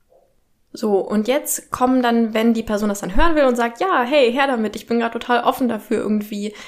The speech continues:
äh, vielleicht Verbesserungsvorschläge zu hören oder sowas, dann kommen jetzt sozusagen die vier Schritte des, äh, Feedbacks ins,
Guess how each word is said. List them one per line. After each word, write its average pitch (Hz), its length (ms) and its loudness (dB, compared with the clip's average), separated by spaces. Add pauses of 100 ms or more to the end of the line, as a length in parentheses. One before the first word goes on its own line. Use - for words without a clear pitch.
(180)
äh, 208 160 -2
vielleicht 208 300 -4
Verbesserungsvorschläge 208 1040 -2
zu 202 180 -4
hören 202 240 4
oder 196 180 -6
sowas, 208 440 -8 (500)
dann 262 340 2
kommen 226 220 0
jetzt 220 180 -2
sozusagen 208 380 -4
die 208 100 -8
vier 262 320 2
Schritte 226 420 -6
des, 196 420 -6 (360)
äh, 196 200 -2
Feedbacks - 500 -8
ins, - 380 -14